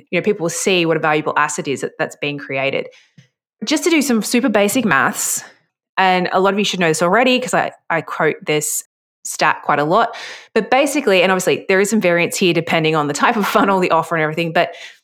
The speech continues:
the across the board sort of benchmark for a quote unquote good funnel is a funnel that converts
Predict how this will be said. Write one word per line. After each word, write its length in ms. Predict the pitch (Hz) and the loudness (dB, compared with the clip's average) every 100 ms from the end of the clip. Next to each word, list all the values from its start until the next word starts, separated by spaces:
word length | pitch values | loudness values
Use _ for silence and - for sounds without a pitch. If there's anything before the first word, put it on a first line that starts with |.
| _ | _
the 100 | 233 | 0
across 440 | 240 285 277 277 | 2 0 0 0
the 100 | - | -2
board 640 | 202 175 170 170 165 156 - - _ _ - | 0 2 4 4 4 2 -4 -12 _ _ -6
sort 260 | 185 170 | 0 2
of 280 | 160 151 156 - _ 165 | 2 0 -2 -16 _ -10
benchmark 800 | 147 165 170 - 139 - - - _ _ _ _ _ - | -2 0 0 -2 0 0 -2 -10 _ _ _ _ _ 0
for 260 | 214 214 190 | 2 4 4
a 320 | 180 175 175 | 4 2 0
quote 220 | 190 202 | 0 0
unquote 560 | 220 214 175 160 - 160 | 0 0 0 0 -2 -4
good 280 | 165 175 220 | 0 0 0
funnel 520 | - 123 - 82 - _ _ - - | 0 0 -2 -4 -8 _ _ -6 0
is 140 | 196 | 0
a 60 | 214 | 0
funnel 320 | - 175 185 | 2 2 2
that 180 | 202 - | 2 0
converts 560 | 214 165 156 - - | 0 2 0 -2 -12